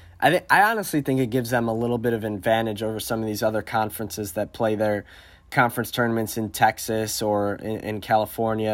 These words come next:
and then have to travel and, and practice and, and watch film on these new teams that they're gonna be playing in, in that three, four-day period. So I think the Big Ten got this one right, and I'm excited. I,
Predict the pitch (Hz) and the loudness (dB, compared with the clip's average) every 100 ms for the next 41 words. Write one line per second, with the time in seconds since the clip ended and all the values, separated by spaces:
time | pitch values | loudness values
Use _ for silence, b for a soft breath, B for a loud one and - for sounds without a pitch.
0 | 101 104 110 110 110 107 - 113 101 - | 0 0 0 0 2 0 0 -2 -2 -4
1 | b b b b - 123 113 113 107 - | b b b b 0 6 6 6 -2 -2
2 | 104 98 107 98 - 120 113 - 113 107 | -4 -4 -4 -6 2 4 4 2 -4 -2
3 | 107 101 - 104 110 110 - - 117 113 | -2 -4 -4 2 4 4 0 0 2 2
4 | 104 107 107 101 113 104 127 113 104 101 | 2 0 -2 -2 -2 -2 -2 -2 -2 -4
5 | 104 107 104 101 - 110 107 104 101 - | -2 -2 -2 -4 -2 0 0 -2 -4 -4
6 | 110 104 - - 120 117 - 117 104 107 | -2 -2 -4 -4 0 0 0 0 0 0
7 | 98 - 120 110 104 85 - 107 101 b | -2 -2 0 0 0 -4 -2 0 -2 b
8 | b b b 123 143 147 139 131 135 143 | b b b 2 4 4 2 2 2 2
9 | 131 131 135 147 127 127 123 113 117 156 | 4 4 4 0 0 0 2 4 4 2
10 | - 117 110 107 - 117 123 - 107 123 | -2 -2 -2 -6 -6 -4 -4 -2 -2 0
11 | 123 113 | 0 0